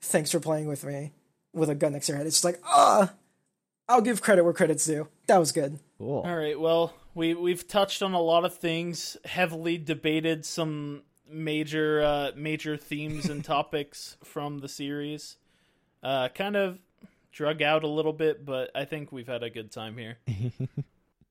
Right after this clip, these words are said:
Speaker 2: Yeah, I think
Speaker 1: Yeah, I think we covered
Speaker 2: yeah, I think
Speaker 1: a lot.
Speaker 2: ultimately, you know, this is a show that is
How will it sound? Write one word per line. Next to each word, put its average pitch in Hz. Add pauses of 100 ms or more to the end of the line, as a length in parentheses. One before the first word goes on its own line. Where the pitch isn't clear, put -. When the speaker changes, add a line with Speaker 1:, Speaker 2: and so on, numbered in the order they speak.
(840)
Speaker 2:
Yeah, 104
I 135
think 147 (180)
Speaker 1:
Yeah, 147
I 226
think 262
we 233
covered 156
Speaker 2:
yeah, -
I 143
think -
Speaker 1:
a -
lot. 170
Speaker 2:
ultimately, 160
you 120
know, 107
this 120
is 143
a 117
show 120
that 98 (340)
is 98